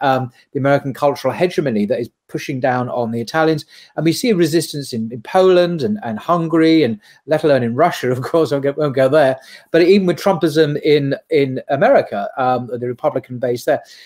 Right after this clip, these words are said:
So I, I, I think that there, there is a kind of low-key civil war going on within the West, actually, if you can put it that way, which is far from over.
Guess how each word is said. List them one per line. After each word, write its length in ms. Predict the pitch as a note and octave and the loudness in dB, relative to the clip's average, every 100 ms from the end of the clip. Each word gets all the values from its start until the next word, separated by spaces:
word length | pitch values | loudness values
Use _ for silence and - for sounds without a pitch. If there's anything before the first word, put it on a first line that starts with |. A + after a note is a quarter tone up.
| _ | _
So 120 | - | -2
I, 240 | - E3+ F#3 | 0 2 0
I, 140 | - | 2
I 20 | G3+ | 0
think 140 | A#3+ | 2
that 120 | F3+ | 2
there, 160 | F3 F3+ | 2 2
there 160 | D#3 | 2
is 160 | G#3 C4 | 2 2
a 80 | G3+ | 0
kind 180 | - E3 | 0 -2
of 240 | D#3 F3 | -2 -2
low-key 540 | D3+ F3+ F3+ - F3 | 2 4 2 2 -2
civil 460 | D#3+ - E3+ D#3 D3 | -2 -2 0 2 4
war 280 | A3+ C#4 C#3+ | 4 4 2
going 320 | B2+ A2+ A2+ | 0 0 -2
on 200 | G2 G#2 | -6 -6
within 260 | C3 C3 B2 | -4 -4 -2
the 100 | A#2+ | -2
West, 360 | A#2 D#3+ - | -2 -2 -4
actually, 320 | A2+ - - | -6 -6 -6
if 60 | C3 | -6
you 40 | |
can 80 | C3 | -6
put 120 | D#3 | -4
it 60 | E3+ | -2
that 180 | A2 A#2 | -2 -4
way, 240 | A2 C#3 - - - - _ | -4 -6 -8 -18 -20 -20 _
which 180 | F3 D#3+ | -4 -2
is 100 | E3+ | -2
far 280 | - B3 A#3+ | 2 2 2
from 280 | G#3 F3+ - _ - | 0 -4 -8 _ 2
over. 560 | G3 A#3 G#3 A2 D#2+ | 4 6 4 0 -6